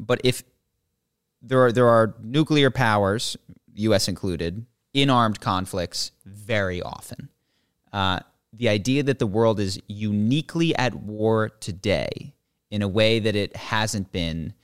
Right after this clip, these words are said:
uh, we talked about the Tigray, which is, like, literally I know nothing about it other than when you Wikipedia it, like, tens of thousands of people have been killed since, I think, November twenty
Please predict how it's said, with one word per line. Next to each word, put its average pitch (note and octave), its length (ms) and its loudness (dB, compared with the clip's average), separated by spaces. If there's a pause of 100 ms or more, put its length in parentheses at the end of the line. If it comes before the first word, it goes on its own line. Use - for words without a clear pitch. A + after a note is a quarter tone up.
(520)
uh, F#2+ 80 -6
we G2 100 -6
talked G2 240 -4
about - 120 -10
the - 60 -16
Tigray, - 540 -4
which G2 160 -6
is, E2 140 -8
like, D#2 240 -4
literally A2+ 360 4
I F#2+ 40 4
know G2+ 260 2
nothing A#2 480 2
about F2 300 -2
it - 40 -4
other F#2+ 220 0
than F#2+ 120 0
when F2+ 120 -2
you F2 100 -4
Wikipedia F2+ 520 -4
it, D#2+ 60 -4
like, D#2+ 220 -6 (160)
tens G2 280 -4
of F2+ 80 -8
thousands E2+ 420 -6
of F2 100 -20
people E2 260 -12
have E2+ 140 -10
been D#2 140 -10
killed D2+ 320 -10
since, D#2+ 280 -10
I D#2 80 -10
think, D#2+ 200 -12
November E2+ 280 -8
twenty F2 440 -10